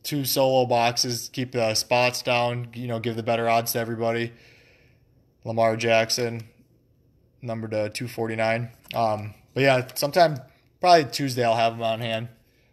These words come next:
I can't go to my, my, uh, local card shop who I work with because obviously they're shut down right now, so they have to ship 'em to me. So Shea Patterson, that's just gonna be a Prism. So that's slowing things down a little bit. Uh, Derek Brown.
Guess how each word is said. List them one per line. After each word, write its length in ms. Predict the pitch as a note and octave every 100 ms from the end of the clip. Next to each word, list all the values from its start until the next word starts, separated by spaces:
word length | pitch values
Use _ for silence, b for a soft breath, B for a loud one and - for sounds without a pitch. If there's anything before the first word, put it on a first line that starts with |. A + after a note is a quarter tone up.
| -
I 100 | B2
can't 280 | D#3+ D3+
go 160 | B2+ C3+
to 60 | C3+
my, 260 | C3 A#2+ G#2+ b b b b b
my, 240 | B2 A2 G#2+
uh, 300 | G#2 G2+ G#2 b b b
local 240 | - B2+ A#2+
card 280 | C3+ B2+ B2
shop 240 | A#2+ A2+
who 80 | A#2+
I 120 | A2
work 240 | A2 A2
with 160 | A#2 G#2+
because 360 | A2+ A#2 G#2+ G#2
obviously 440 | G#2 G#2+ A2 A2
they're 160 | A2 A2
shut 280 | - A2
down 260 | A2 A2 A2+
right 180 | A2 G#2
now, 160 | G#2
so 140 | G#2 G#2+
they 60 |
have 120 | A2 A2
to 80 |
ship 240 | G2+ - B2
'em 100 | G#2+
to 100 | -
me. 120 | G#2
So 320 | G2+ G#2 G2+ - b b b
Shea 240 | - C3+ B2+
Patterson, 520 | B2+ B2 A#2+ B2 A#2+
that's 220 | A#2 A2
just 160 | A#2 -
gonna 100 | G#2+
be 100 | G#2
a 40 |
Prism. 420 | - A2+ A2 A#2 - _ _ _ _ _ _ _ _ _ -
So 120 | -
that's 140 | A#2+
slowing 320 | - B2 A#2+ A2
things 240 | A2+ G#2
down 220 | A2+ A2+
a 60 | A2
little 160 | A2
bit. 220 | G#2 A2 A2 - b b b b b _ _ -
Uh, 240 | G2+ G2+
Derek 300 | G#2+ A#2 A2+
Brown. 360 | A#2+ A#2 A#2